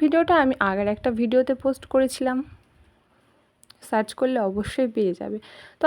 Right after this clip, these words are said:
আমার ফুল তোলা হয়ে গিয়েছিল, আমি প্রথমেই চলে এসেছিলাম। চলে আসার সময় দেখলাম আরও কয়েকটা ফুল গাছে আছে, সেগুলোও তুলে নিয়েছি। তো দেখো কত সুন্দর লাগছে ফুলগুলো। এই যে দেওয়ালটা আছে, এই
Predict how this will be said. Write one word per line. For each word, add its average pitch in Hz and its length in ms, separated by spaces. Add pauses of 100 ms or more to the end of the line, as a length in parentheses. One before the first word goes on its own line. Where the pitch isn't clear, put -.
আমার 254 220
ফুল 220 180
তোলা 240 220 (100)
হয়ে 202 220
গিয়েছিল, 208 320 (300)
আমি 214 180
প্রথমেই 220 500
চলে 247 240
এসেছিলাম। 262 420 (1800)
চলে 208 240
আসার 247 260
সময় 311 260
দেখলাম 294 280
আরও 226 180 (100)
কয়েকটা 202 320
ফুল 220 220 (100)
গাছে 202 320
আছে, 208 160 (160)
সেগুলোও 208 440 (120)
তুলে 190 220
নিয়েছি। 180 380
তো 240 60 (100)
দেখো 196 200 (140)
কত - 220 (160)
সুন্দর 202 280
লাগছে 214 300
ফুলগুলো। 233 280 (100)
এই 214 140
যে 247 80 (100)
দেওয়ালটা 202 340
আছে, 269 180
এই 262 80